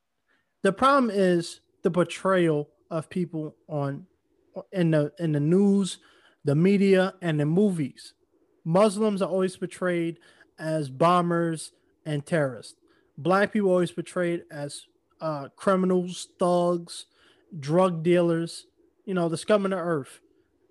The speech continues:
And white people are normally treated with a little more respect. Sometimes, you know, they'll do the more, the more white collar crimes like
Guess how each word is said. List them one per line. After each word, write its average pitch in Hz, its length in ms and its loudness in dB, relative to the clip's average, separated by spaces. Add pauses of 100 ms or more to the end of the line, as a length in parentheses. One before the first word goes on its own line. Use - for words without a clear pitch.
And 165 460 2 (400)
white 196 300 0
people 185 320 0
are 170 180 0
normally 196 640 0
treated 170 500 -6 (320)
with 180 160 -2
a 170 60 -2
little 170 240 -2
more 165 200 -4
respect. 151 580 -6 (280)
Sometimes, 185 600 2
you 180 40 -2
know, 165 220 2
they'll 160 300 0
do 160 240 -4
the 165 100 -2
more, 156 480 -4 (340)
the 156 120 -2
more 160 280 0
white 147 300 -4
collar 151 240 -8
crimes 143 540 -8
like 139 200 -10